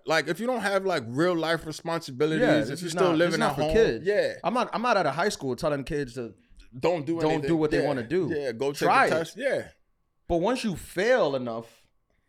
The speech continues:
Speaker 2: and you see that it's not for you,
Speaker 1: Yeah.
Speaker 2: take a city exam. This episode is brought to you by City Exams.
Speaker 1: Shout out to the
Speaker 2: Uh,
Speaker 1: city.
Speaker 2: go to N Y C dot gov
Speaker 1: Yep,
Speaker 2: and
Speaker 1: yep,
Speaker 2: apply. <laughs>
Speaker 1: yep,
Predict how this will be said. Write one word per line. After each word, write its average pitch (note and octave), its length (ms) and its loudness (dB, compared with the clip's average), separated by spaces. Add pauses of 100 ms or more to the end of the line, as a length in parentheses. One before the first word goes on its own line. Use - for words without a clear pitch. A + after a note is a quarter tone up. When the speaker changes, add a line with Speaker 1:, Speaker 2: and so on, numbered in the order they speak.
(340)
Speaker 2:
and D3 120 -4
you D3+ 100 -8
see E3 260 -4
that C#3+ 160 2
it's C3+ 140 -6
not C#3+ 200 -4
for C3 80 -10
you, D3+ 460 -2
Speaker 1:
Yeah. C#3 280 -2 (420)
Speaker 2:
take G#3+ 260 0
a A3 60 -2
city A#3 300 -4
exam. C3 300 -6 (120)
This A#3+ 240 -2
episode D#4+ 360 6
is F#3+ 80 2
brought G3 220 2
to F3 60 -8
you F3+ 100 -4
by D3 160 2
City D#3 300 -4
Exams. A2+ 400 -8
Speaker 1:
Shout D#3+ 140 0
out E3+ 140 4
to C3 80 2
the B2+ 40 0
Speaker 2:
Uh, B2+ 40 0
Speaker 1:
city. D#3+ 260 0
Speaker 2:
go F#3 60 2
to F3+ 200 2
N F3 100 -2
Y E3+ 180 2
C D#3+ 240 -4
dot D3+ 280 0
gov C#3+ 420 4
Speaker 1:
Yep, - 60 -6
Speaker 2:
and C3+ 100 -4
Speaker 1:
yep, D3+ 100 0
Speaker 2:
apply. D3+ 420 0
<laughs> - 80 -14
Speaker 1:
yep, D3+ 340 -2